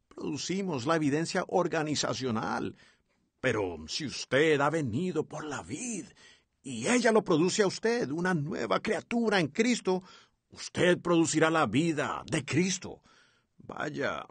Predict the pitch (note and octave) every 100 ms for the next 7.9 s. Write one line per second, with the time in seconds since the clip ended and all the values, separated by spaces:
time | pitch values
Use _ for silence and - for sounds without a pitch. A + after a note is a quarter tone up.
0 | _ C3+ - F#3 G#3+ C#3+ F#2 - D#2+ C#2
1 | - _ _ _ _ _ - - C#3+ G3
2 | - D#2 - _ _ _ - C#3 C3+ E3
3 | E3+ F3+ D#3 F3+ A#3+ G#3+ G#3+ - D#3 D#3+
4 | F#3+ E3+ E3 D#3+ - C#3 D3 D3 C3 -
5 | G#2 F2+ F#3+ F#3+ E2+ B1 - _ _ -
6 | G#2 D#3+ A3+ - - - _ - - -
7 | E3 F#3+ A3+ E3 A#2+ G#2+ F#2+ E2+ D#2